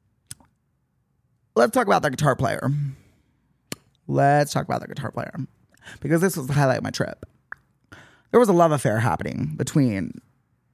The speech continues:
me, the guitar player, and the male dancer. Now, they were not aware of the fact that there was a love affair happening between the three of us, but I was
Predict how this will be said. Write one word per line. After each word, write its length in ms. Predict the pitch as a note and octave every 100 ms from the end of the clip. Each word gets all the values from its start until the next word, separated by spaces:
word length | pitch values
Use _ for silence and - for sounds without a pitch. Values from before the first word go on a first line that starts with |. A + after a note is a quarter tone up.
| -
me, 680 | C3 D#3 F#3 G#3+ A3+ A3+ A3+ _ _ _ _ _ _
the 100 | D3+
guitar 360 | C3+ - F3 D#3
player, 500 | E3 C#3+ C3 C3 - _ _ _ _ _
and 140 | C#3+ C#3+
the 40 |
male 220 | C3+ B2+
dancer. 560 | A2 F2+ E2 - - - _ _ _ _ _ _ _ _ _ _ - -
Now, 160 | D#3 D#3+
they 200 | C#3+ G#3+
were 200 | A#3 A#3+
not 320 | G#3+ D#3 - -
aware 440 | C#3+ D3+ G3+ B3+
of 80 | A3+
the 80 | D#3
fact 340 | - A2+ G2
that 120 | C3+
there 100 | B2+
was 160 | A#2+ A#2+
a 40 |
love 180 | A2+ G2
affair 220 | A#2 C#3
happening 640 | A#2+ G#2+ - E2 - C#3+ D3+ _ -
between 320 | A#2+ - B2
the 80 | A#2+
three 200 | C3 A2
of 100 | D2+
us, 340 | - - -
but 220 | - C3+
I 120 | B2 F#2+
was 540 | A#1 G1+ - - -